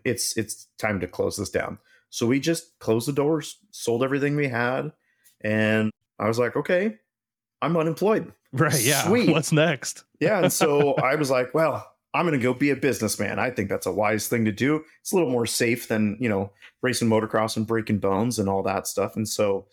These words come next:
Speaker 1: I went to A S U to the, uh, W P Carey School of Business,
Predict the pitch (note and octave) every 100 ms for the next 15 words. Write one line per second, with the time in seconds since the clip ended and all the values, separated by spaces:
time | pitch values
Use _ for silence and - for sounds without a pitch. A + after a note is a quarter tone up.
0 | - _ _ A2 A#2+ A#2+ A2 - A2+ A2
1 | A2+ A2 A2+ A2 A2 A#2+ A#2+ - - G2+
2 | G2 F#2+ F#2 F#2 F#2+ _ - G#2 G#2 A2+
3 | G#2+ G#2+ G2+ - G#2+ G2 A2+ A2 G2+ F#2
4 | - -